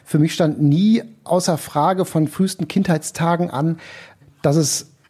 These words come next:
einen Gott gibt, den ich, den ich irgendwie, äh,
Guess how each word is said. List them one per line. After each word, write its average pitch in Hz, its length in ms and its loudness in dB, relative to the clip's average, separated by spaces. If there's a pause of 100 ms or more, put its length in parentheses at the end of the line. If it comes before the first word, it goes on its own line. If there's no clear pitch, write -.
einen 156 140 4
Gott 165 280 0
gibt, - 440 -4 (420)
den 170 200 4
ich, - 240 -6
den 165 160 4
ich 151 160 -6
irgendwie, 165 560 2
äh, 139 340 2